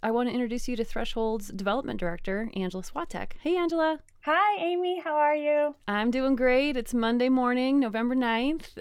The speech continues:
Speaker 1: and, um, I just wanted to check in with you about our membership drive. I think probably everybody hearing this knows that we're in the middle of our big annual membership drive.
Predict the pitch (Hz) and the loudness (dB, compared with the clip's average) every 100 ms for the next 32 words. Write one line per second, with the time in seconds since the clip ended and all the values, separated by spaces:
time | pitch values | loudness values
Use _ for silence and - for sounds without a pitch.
0 | - 233 226 226 226 214 - 214 208 202 | -2 2 2 2 0 -2 0 0 2 0
1 | 202 208 208 - - 220 285 330 330 311 | 0 -2 -4 -10 -2 0 0 -2 -2 -2
2 | 262 - 269 262 254 240 277 262 277 285 | -4 -2 0 2 0 0 -4 0 0 0
3 | 214 214 196 190 190 190 285 262 - 190 | 0 -2 0 -2 0 2 2 0 -4 -4
4 | 175 170 175 - - 320 - - - - | -2 0 -2 -6 -4 -4 -4 -10 -10 -4
5 | 285 339 214 190 185 180 185 185 180 170 | -2 0 0 -2 -2 -4 -4 -4 -4 -4
6 | - 180 175 170 170 220 180 208 202 175 | -6 -4 -2 -2 -4 -6 -4 -2 -2 -2
7 | 170 165 156 151 - 180 180 180 170 175 | -4 -4 -6 -8 -6 -6 -4 -4 -4 -4
8 | 165 165 165 - 160 - 151 147 147 | -4 -4 -6 -8 -10 -8 -4 -4 -4